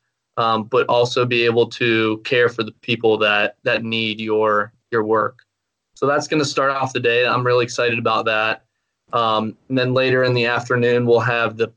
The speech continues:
current president of asda, uh, Craig McKenzie. He's actually gonna be there too and talk to us, um, about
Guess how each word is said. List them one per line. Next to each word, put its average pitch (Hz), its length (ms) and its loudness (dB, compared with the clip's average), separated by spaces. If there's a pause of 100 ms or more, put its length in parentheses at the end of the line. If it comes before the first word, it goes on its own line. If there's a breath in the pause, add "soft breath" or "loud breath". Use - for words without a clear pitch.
(260)
current 170 420 -2
president 139 640 0
of 113 280 0
asda, 120 680 -2 (480)
uh, 107 220 0
Craig 127 360 -2
McKenzie. 113 640 -2 (340)
He's 131 140 0
actually 131 280 -2
gonna 123 160 -2
be 120 140 -2
there 120 160 2
too 123 360 2
and 113 200 -2
talk 117 280 -2
to 117 140 2
us, 113 360 -2 (400)
um, 107 460 -2 (420)
about 113 640 0